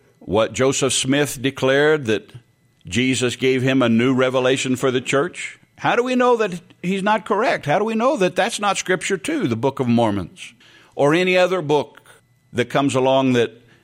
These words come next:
is in addition to the Bible after Paul finished his ministry? How do we know that there's no more Scripture? First of all,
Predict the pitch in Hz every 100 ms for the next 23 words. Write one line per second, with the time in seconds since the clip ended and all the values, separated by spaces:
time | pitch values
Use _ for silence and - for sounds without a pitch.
0 | _ 139 135 135 127 120 95 143 147 135
1 | 110 107 107 90 101 101 95 82 87 -
2 | _ - 117 117 - 110 104 - - -
3 | - 120 104 - 110 104 - 95 95 92
4 | 87 - - 95 160 220 240 233 220 233
5 | 175 120 131 151 - _ _ _ _ _
6 | - 123 127 131 123 147 143 139 - 139
7 | 123 - - - _ _ _ _ _ 135
8 | 160 120 101 85 135